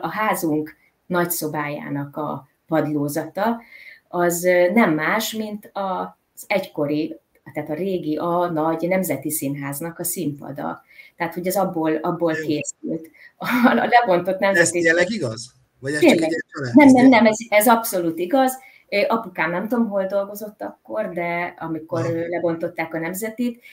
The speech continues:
Speaker 1: de neki ott, mm, szóval, hogy, hogy akkor őt odaszólította a <laughs> munkája, és akkor így ezeket a bontási cuccokat, ezeket így, eh, ugye egy, volt, amit így el lehetett vinni, többek között a színpadot, és akkor így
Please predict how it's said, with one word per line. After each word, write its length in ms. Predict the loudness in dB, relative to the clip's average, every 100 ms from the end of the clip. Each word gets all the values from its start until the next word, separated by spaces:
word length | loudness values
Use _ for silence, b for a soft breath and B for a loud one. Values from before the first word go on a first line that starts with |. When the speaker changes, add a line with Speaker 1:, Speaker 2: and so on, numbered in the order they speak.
| B
Speaker 1:
de 140 | -4
neki 260 | -2 -2 -2
ott, 340 | -4 -4 -16 _ -12
mm, 340 | -6 -4 -4 -6
szóval, 280 | -4 -2
hogy, 100 | -2 -4
hogy 160 | -6
akkor 240 | -6 -4 -4
őt 140 | -2
odaszólította 720 | -4 -6 -8 -8 -10 -12 -8
a 180 | -6 -4 -4
<laughs> 160 | -4 -4
munkája, 480 | -6 -4 -2 0 -2 B B B B
és 220 | -6 -4
akkor 320 | -4 -4 -2 -2
így 240 | -2 -6
ezeket 520 | -4 -2 -2 -4 -4
a 460 | -4 -2 -2 -4 -8 -10
bontási 920 | -8 0 0 0 -4 -6 -6 -6 -6 -8
cuccokat, 640 | -10 -8 -10 -4 -4 -4
ezeket 500 | -6 -6 -4 -6 -6
így, 200 | -6 -2
eh, 240 | -2 -2
ugye 200 | -4 -2
egy, 280 | 0 0 -4 -10 -2
volt, 240 | -2 0
amit 200 | -2 -2
így 120 | -2
el 120 | -2
lehetett 340 | -2 -6 -8 -4
vinni, 360 | 2 2 2 -6 B B
többek 300 | 0 0 0
között 400 | -4 -4 -4 -4
a 60 | -4
színpadot, 760 | -4 -2 -4 -2 -2 -2 -6
és 200 | -8 -8
akkor 300 | -6 -4 -4
így 220 | -4 -6